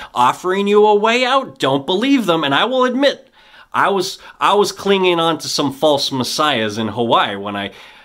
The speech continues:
uh, started to get those sniffles. I said, "You know what? Probably if I take some allergy pills, these will clear up real quick, or, you know, just another good night's sleep and I'll be feeling fine. I don't need to take a covid test. Nothing wrong here."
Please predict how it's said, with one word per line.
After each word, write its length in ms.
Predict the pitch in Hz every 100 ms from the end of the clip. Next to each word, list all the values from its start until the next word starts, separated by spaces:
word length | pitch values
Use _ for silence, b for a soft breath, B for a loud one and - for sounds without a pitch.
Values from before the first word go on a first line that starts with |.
| B
uh, 380 | 113 104 104 104
started 420 | - 139 135 120
to 60 |
get 200 | 120 131
those 180 | 139 127
sniffles. 300 | - 185 147
I 60 | 135
said, 180 | 151 123
"You 120 | 131
know 100 | 135
what? 260 | 156 175 - B B B B
Probably 480 | - 156 190 202 214
if 100 | 175
I 80 | 135
take 240 | 156 135
some 140 | 147
allergy 500 | 139 127 156 180 185
pills, 420 | 202 196 208 196 -
these 160 | 180
will 80 | 185
clear 400 | - - 185 180
up 180 | 185 185
real 220 | 175 175
quick, 460 | - - 220 214 165
or, 200 | 151 - B B B
you 80 | 202
know, 140 | 202
just 220 | 190 - -
another 480 | 185 214 240 226
good 360 | 208 139 185 202
night's 440 | 190 185 185 180
sleep 480 | - - - 180 190
and 120 | 190
I'll 160 | 202 226
be 160 | 180 151
feeling 420 | - 175 175 165
fine. 240 | - 202
I 180 | 226 453
don't 180 | 440 320
need 180 | 175 143
to 100 | 156
take 280 | 170 151 151
a 80 |
covid 520 | 127 127 127 117 123 113
test. 280 | 175 208
Nothing 520 | 330 381 415 - 185 143
wrong 440 | 117 107 104 101
here." 640 | 92 98 87 87 113 165